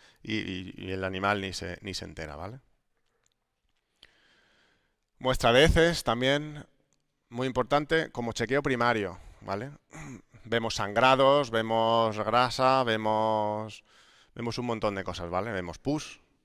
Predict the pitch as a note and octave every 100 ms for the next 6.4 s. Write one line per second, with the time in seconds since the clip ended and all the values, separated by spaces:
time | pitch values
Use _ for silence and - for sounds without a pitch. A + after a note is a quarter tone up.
0 | _ _ _ _ _ _ _ - G#2 A2
1 | G2+ A2 - _ _ - A#2 A2+ A2 A#2
2 | A#2 A#2+ A2+ G#2+ G2 A2 G#2 G2+ F#2+ F2
3 | F2 _ _ _ _ _ _ _ _ _
4 | - C#3 A#2+ A2+ G#2 G2+ - B2 A2 -
5 | A2 F#2 E2+ - _ _ - C#3 C3+ D3+
6 | C#3+ G#2+ F2+ -